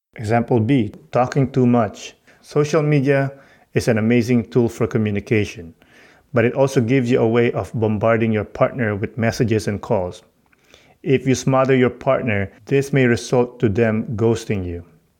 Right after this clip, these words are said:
Or when you actually talk, you don't allow your partner to tell their stories 'cause you're so excited to tell your story and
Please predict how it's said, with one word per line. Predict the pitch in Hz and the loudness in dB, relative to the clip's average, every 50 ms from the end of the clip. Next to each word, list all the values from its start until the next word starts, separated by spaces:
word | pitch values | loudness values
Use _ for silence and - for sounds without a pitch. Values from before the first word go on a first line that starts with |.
| _ _ _ - | _ _ _ -6
Or | - 151 143 139 135 131 131 - - | -2 0 2 2 2 2 0 0 0
when | 135 123 120 | 0 2 2
you | 120 120 | 2 0
actually | - 131 131 135 - - 123 117 113 | 0 0 0 0 0 0 -2 -2 -2
talk, | - - - 160 151 139 131 135 - | -4 -2 0 2 2 2 0 -2 -2
you | - 127 107 | -2 0 2
don't | 120 120 123 | 2 2 2
allow | 123 120 117 120 | 2 2 2 2
your | 117 117 113 | 2 2 0
partner | 113 - - 131 120 120 113 | -2 0 0 0 2 2 -2
to | - - | -2 -4
tell | - - - 123 113 | -8 -6 -2 -2 0
their | 101 110 104 | 0 0 -2
stories | - - - - 147 139 120 107 104 - | -4 -4 -2 0 2 2 2 0 -2 -4
'cause | - 120 107 - | -4 -6 -2 -2
you're | 123 107 101 - | -2 -2 -2 -4
so | - - 123 | -2 -2 -2
excited | 107 104 - - - - 139 131 131 120 120 - - | -2 -2 -4 -8 -8 -2 0 0 2 2 0 -4 -4
to | - | -12
tell | - - 123 113 117 | -4 0 2 2 2
your | 110 107 120 143 151 | 4 2 2 2 0
story | - - - 104 101 104 101 101 110 127 - | -2 -2 -2 0 0 2 2 0 0 -2 -4
and | - 143 107 101 101 98 98 | -4 -4 -2 -2 -4 -6 -6